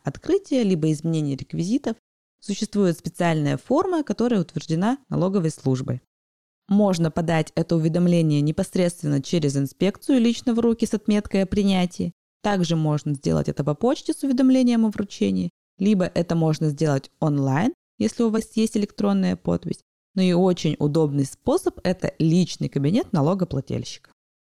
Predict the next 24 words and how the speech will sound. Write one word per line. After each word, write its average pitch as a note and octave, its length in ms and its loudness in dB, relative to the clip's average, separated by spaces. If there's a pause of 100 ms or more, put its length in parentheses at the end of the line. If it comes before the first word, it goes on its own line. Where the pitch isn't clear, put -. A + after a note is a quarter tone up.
(680)
За G#3 160 0
отсутствие G#3+ 500 -2
уведомления F#3+ 640 2
в - 60 -8
Ф - 100 -8
Н F#3+ 180 0
С D3+ 240 -2
об E3 180 -2
открытии E3+ 480 -4
счёта G#3+ 360 -4
за D4 140 -4
границей, A#3+ 720 -4
и E3+ 80 0
если E3+ 260 0
вы D3+ 120 -8
не D3+ 100 -8
уплатили D#3 340 -4
налоги, A3 460 -4
предусмотрен F3+ 600 -6
штраф A#3 400 -4
до F3 280 -2
сорока F3 460 -4
тысяч - 440 -10
рублей. C3+ 400 -8